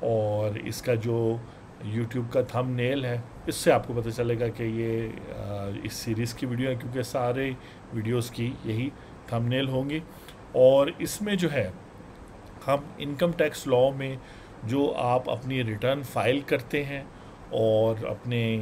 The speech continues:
income, expenses, assets और liabilities declare करते हैं,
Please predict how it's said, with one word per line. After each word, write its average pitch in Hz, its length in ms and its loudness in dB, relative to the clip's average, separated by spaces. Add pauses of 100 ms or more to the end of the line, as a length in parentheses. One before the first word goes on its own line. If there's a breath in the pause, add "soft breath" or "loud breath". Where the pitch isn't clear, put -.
(240)
income, 120 400 0
expenses, 110 580 -4
assets 104 460 -2
और 117 100 0
liabilities 110 640 -4
declare 117 380 0
करते 127 340 -2
हैं, 123 280 -2